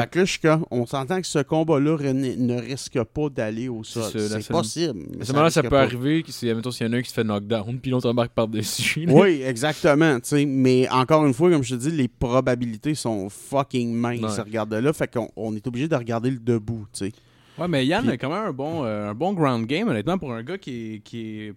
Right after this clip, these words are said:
Speaker 3: principalement un boxeur, là, de son background, parce qu'il a fait beaucoup de, de combats de boxe. Moi, ça m'a surpris à quel point il était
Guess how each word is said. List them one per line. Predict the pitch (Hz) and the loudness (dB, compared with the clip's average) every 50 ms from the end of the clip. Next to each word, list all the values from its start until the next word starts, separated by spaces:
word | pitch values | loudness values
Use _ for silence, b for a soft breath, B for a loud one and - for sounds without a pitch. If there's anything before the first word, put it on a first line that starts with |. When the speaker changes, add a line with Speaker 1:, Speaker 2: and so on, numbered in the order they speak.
| - - | -16 -16
Speaker 3:
principalement | - - 135 135 - - - - - 135 127 117 123 139 | -10 -8 -8 -8 -8 -10 -10 -6 -6 -4 -4 -2 -2 -2
un | 156 165 151 127 | 0 0 0 0
boxeur, | 117 113 117 110 - - - 160 160 180 208 220 | 0 2 0 0 0 -2 -2 -2 -2 -2 -2 -2
là, | 202 180 | -4 -2
de | 147 135 | -2 -4
son | - 151 135 | -4 -4 -4
background, | 123 123 123 127 131 151 175 202 202 | -2 -2 -4 -4 -4 -6 -6 -6 -6
parce | 139 - | -8 -10
qu'il | - - 117 | -6 -6 -6
a | 107 | -4
fait | 123 | -6
beaucoup | 120 120 123 - - 165 | -6 -8 -8 -6 -4 -2
de, | 143 123 113 107 101 - B B B B B B B B B | 2 2 2 2 2 -2 B B B B B B B B B
de | 110 | 0
combats | - 131 127 120 120 117 | 2 4 4 4 4 2
de | 110 | 2
boxe. | 104 110 143 175 185 - | 2 2 4 4 4 2
Moi, | - 202 247 | 2 0 2
ça | - 214 | 2 2
m'a | 143 120 | 0 0
surpris | - - 110 - - - 202 214 196 | 0 -4 -6 -8 -8 -8 -6 -4 -4
à | 143 110 104 | -4 -4 -4
quel | 98 - 113 | -6 -8 -10
point | 104 123 160 165 | -8 -6 -6 -4
il | 147 | -4
était | 123 - 131 113 - - | -4 -4 -4 -6 -6 -8